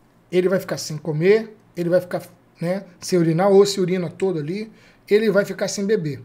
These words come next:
Já o réptil, ah, meu irmão, o réptil come de sete em sete dias, quinze em quinze dias, dependendo. Bebe água,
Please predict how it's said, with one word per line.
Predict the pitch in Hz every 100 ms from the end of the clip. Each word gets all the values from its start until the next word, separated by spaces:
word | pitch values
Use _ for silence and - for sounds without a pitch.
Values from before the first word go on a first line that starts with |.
| - _ _ _ _ _ _ _
Já | 277
o | 240
réptil, | 120 185 - - 107 - _ _
ah, | 165 160
meu | 123
irmão, | 107 98 - _ _ _
o |
réptil | 214 233 233
come | - 233 240 233 - _ _ _
de | -
sete | 277 269
em |
sete | 247 -
dias, | 160 220 214 -
quinze | - 294 285
em |
quinze | - 254 208
dias, | 196 226
dependendo. | 196 202 185 196 196 117 - - _ _ - -
Bebe | 214 214 185
água, | 226 233 147 -